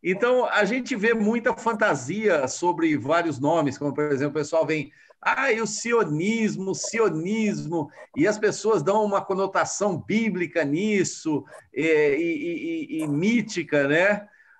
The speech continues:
É, o, o, a questão do sionismo, ela tá praticamente resolvida, né?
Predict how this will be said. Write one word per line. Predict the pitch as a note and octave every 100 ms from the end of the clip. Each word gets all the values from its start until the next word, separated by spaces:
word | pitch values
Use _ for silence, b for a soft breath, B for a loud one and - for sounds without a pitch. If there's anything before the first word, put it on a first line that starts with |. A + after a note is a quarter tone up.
| -
É, | D3+ D#3+ D#3 D#3 D3+ D3 D3 C#3+ C#3+ -
o, | G3 - A3
o, | G#3
a | A3+ -
questão | A#3+ - B3+ D4
do | D#4
sionismo, | - G#3+ D3+ G3 B3+ G#3 G3+
ela | A3 A3
tá | B3+
praticamente | - G#3 A3+ A#3 A3+ G#3 G#3 G#3
resolvida, | G#3+ B3 A#3 D#3+ G#3+ G#3+ C3
né? | D3+ F#3+